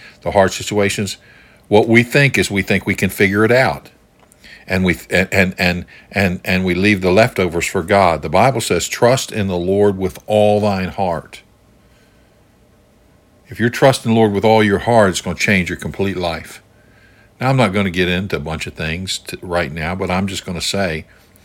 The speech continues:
if we're trusting the Lord, our life's gonna line up with what he wants.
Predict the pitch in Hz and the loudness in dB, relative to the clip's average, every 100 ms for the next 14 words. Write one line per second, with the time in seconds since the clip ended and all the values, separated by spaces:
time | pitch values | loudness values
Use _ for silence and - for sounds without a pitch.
0 | - - _ - 82 120 127 117 113 - | -20 -20 _ -16 -2 0 2 2 0 -2
1 | 90 82 87 101 98 80 76 - _ _ | -6 -4 0 2 2 2 -4 -14 _ _
2 | _ _ - 101 104 95 95 - 82 78 | _ _ 2 4 6 4 2 -2 -6 -4
3 | 85 82 85 - - - 82 - 76 82 | -2 -4 -6 -8 -12 -6 -6 -6 -8 -6
4 | 73 - - - - | -8 -8 -10 -12 -14